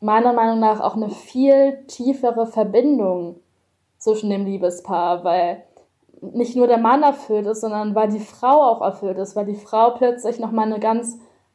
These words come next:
andere Ebene von ihrer eigenen Sexualität versteht und dann nochmal viel tiefer reingeht. Ja, das war der zweite Punkt. Der dritte Punkt, den ich aufgeschrieben habe, ist,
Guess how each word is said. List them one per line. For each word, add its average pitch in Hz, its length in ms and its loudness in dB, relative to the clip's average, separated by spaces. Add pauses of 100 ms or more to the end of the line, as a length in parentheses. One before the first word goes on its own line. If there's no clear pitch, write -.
(140)
andere 240 360 2
Ebene 247 520 2
von 208 200 -8
ihrer 208 180 -2
eigenen 226 340 0
Sexualität 220 760 0
versteht 190 580 -2
und 185 380 -6 (400)
dann 214 120 2
nochmal 214 240 2
viel 247 300 -2
tiefer 294 500 2
reingeht. 175 680 -6 (2000)
Ja, 214 200 2
das 202 260 -6
war 226 100 6
der 220 180 4
zweite 233 340 0
Punkt. 190 420 -8 (1800)
Der 208 80 -4
dritte 277 340 2
Punkt, 269 360 2
den 240 100 2
ich 233 140 -4
aufgeschrieben 226 640 -2
habe, 214 420 -2
ist, 208 480 -4